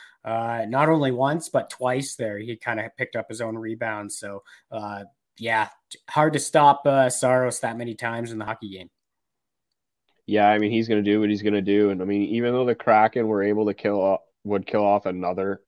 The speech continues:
Speaker 2: Nashville power play, they would not escape the first without surrendering the tying goal. But just twenty second, t-, twenty-one seconds left, sorry, when Luke Kunin would just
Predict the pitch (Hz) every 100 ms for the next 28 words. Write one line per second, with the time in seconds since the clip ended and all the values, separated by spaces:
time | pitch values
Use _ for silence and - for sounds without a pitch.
0 | - 95 87 - 98 92 95 87 92 92
1 | 95 95 110 _ 98 95 87 101 95 98
2 | 92 95 98 - 92 87 92 - 82 90
3 | - 101 92 87 101 92 92 98 92 92
4 | 95 95 92 90 95 92 98 98 - -
5 | 104 101 95 98 92 95 - - - 117
6 | - 113 127 120 113 110 110 - - 95
7 | 101 98 98 95 - - 92 90 101 110
8 | 98 107 110 110 - 101 101 92 92 87
9 | 101 92